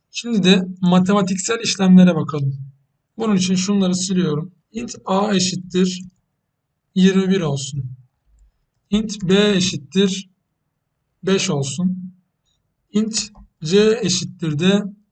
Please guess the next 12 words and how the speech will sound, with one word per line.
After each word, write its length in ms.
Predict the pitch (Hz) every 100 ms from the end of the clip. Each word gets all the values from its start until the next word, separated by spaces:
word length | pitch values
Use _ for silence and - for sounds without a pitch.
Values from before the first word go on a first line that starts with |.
| _ _ _ -
a 500 | 185 190 202 - 170
artı 440 | 156 143 190 151
b 260 | 170 165 127 - _ _ -
olsun 460 | 160 139 - 151 139
diyelim. 440 | 143 147 196 185 - _ _ _ _ _ _
Sonrasında 760 | - 240 226 190 175 170 190 -
printf 540 | 196 240 - 175 180 - - _ _ _ _ _ _ _ -
yüzde 400 | 180 185 185 202
d'mizi 360 | 180 180 165 160
koyalım. 580 | 165 185 185 190 - - _ _ _ _ _ _
Şuraya 420 | - 214 202 170 160
da 240 | 196